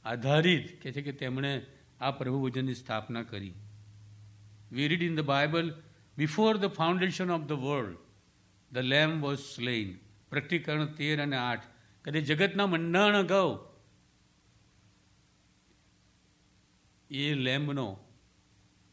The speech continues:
બલિદાન કરવામાં આવ્યું હતું. અને પ્રકટી-, અ, માફ કરજો, પ્રકટીકરણ તેર અને આઠ, એમાં છે એ વાક્ય. અને જે પ્લાન છે, એ એક-, એક્સોડસ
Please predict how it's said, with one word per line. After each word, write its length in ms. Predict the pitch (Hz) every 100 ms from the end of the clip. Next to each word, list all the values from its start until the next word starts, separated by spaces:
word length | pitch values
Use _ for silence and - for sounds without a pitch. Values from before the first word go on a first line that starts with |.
| _ _ _ _ -
બલિદાન 480 | 117 131 131 131 131
કરવામાં 480 | 123 117 113 117
આવ્યું 260 | 104 110 104
હતું. 240 | 95 101 - _ _ _ _ -
અને 120 | 139
પ્રકટી-, 540 | 139 135 - 170 139
અ, 200 | 131 127 113 - - -
માફ 220 | 135 156
કરજો, 220 | 160 143
પ્રકટીકરણ 540 | 147 135 - 160 156 151
તેર 300 | 151 143 151
અને 160 | 151
આઠ, 200 | 139 147
એમાં 220 | 135 139 147
છે 160 | 165
એ 40 | 156
વાક્ય. 420 | 143 135 - 185 180 - - -
અને 480 | - 143 147 143 139 - - - _ _
જે 140 | 113 131
પ્લાન 420 | 135 131 147 196
છે, 360 | 190 175 165 170
એ 160 | - - -
એક-, 260 | 139 - - _ _ _ _ _ - _ _ _ _ _ _ _ _ 120
એક્સોડસ 720 | 131 - 185 175 170 -